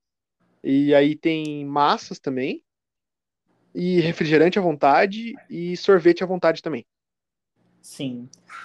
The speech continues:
Speaker 2: Olha,
Speaker 1: Então,
Speaker 2: mas eu
Speaker 1: assim,
Speaker 2: tô falando,
Speaker 1: compensa muito.
Speaker 2: eu tô falando do valor ne-, no interior, mas quando eu fui a Natal,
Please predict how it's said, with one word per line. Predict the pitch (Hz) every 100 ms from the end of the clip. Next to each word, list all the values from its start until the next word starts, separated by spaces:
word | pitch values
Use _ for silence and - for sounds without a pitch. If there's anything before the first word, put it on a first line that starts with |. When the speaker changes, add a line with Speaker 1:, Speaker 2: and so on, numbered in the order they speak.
| - _
Speaker 2:
Olha, | 160 175 139 123
Speaker 1:
Então, | -
Speaker 2:
mas | 147 143
eu | 151
Speaker 1:
assim, |
Speaker 2:
tô | 165
falando, | 165 160 147
Speaker 1:
compensa | 139
muito. | 180 175 160 139 - _ -
Speaker 2:
eu | 156
tô | 170
falando | 165 165 160
do | 170
valor | 180 151 143 151 180
ne-, | 160 160
no | 156 170
interior, | 214 208 302 170 127 139
mas | 143 135 131
quando | - 147 196
eu | 208
fui | - 202
a |
Natal, | 185 160 143 139 214 180